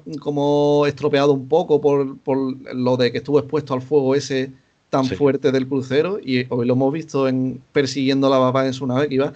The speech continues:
Speaker 1: súper picado, o sea, iba súper cabreado,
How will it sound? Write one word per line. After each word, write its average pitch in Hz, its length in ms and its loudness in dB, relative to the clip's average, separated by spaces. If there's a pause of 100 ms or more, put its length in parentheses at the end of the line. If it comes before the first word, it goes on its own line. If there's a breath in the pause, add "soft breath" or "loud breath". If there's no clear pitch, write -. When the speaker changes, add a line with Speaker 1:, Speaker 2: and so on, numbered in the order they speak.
(220 loud breath)
Speaker 1:
súper 131 440 2
picado, 143 400 0
o 117 80 -2
sea, 117 160 -2
iba 127 240 -2
súper 139 400 -4
cabreado, 113 580 0